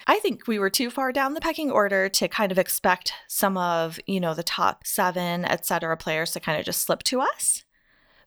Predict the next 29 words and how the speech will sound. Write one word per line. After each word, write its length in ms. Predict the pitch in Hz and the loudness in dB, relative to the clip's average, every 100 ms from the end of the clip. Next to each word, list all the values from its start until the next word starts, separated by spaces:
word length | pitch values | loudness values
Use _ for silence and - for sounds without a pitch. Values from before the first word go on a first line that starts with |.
| - | 0
But 400 | 214 190 185 - | 2 2 0 0
the 80 | 240 | 0
number 300 | 220 240 440 381 | 0 0 0 2
one 200 | 185 226 | 2 2
draft 440 | - 262 415 - | 2 0 0 -4
pick, 340 | 233 165 - - - - | 0 0 0 -10 -10 -4
Jamaro 480 | 226 180 160 226 381 | 0 2 4 2 0
Ugelhagen, 800 | 208 185 165 160 156 156 170 233 - - - - | -2 0 0 -2 -6 -2 0 -2 -4 -20 -20 -6
I 80 | - | -2
feel 160 | 180 208 | 2 2
like 120 | 208 | 2
we 120 | 202 - | 2 2
all 200 | 165 175 | 2 4
know 120 | 196 | 2
his 240 | 254 269 | 2 -2
name 240 | 190 165 160 | -2 -2 -2
now. 380 | 160 147 175 262 _ _ _ | 0 0 0 -2 _ _ _
So 420 | - - 240 226 - | -2 2 4 2 0
the 140 | 208 254 | -2 -6
Western 480 | 277 - 466 427 | -4 -2 -2 -2
Bulldogs 760 | 262 190 185 160 147 180 202 - - | 0 2 2 0 0 -2 -4 -8 -6
had 640 | - - 196 185 190 214 208 | -4 0 2 2 0 -4 0
an 140 | 214 | 2
academy 440 | 240 - 349 415 233 | 2 0 -2 0 -2
player, 300 | - 156 - | 0 2 2
and 140 | 151 | 0
that 100 | 151 | -2
was 140 | 226 | -2
Jamara, 580 | - 311 214 160 - 214 | -4 0 2 2 2 0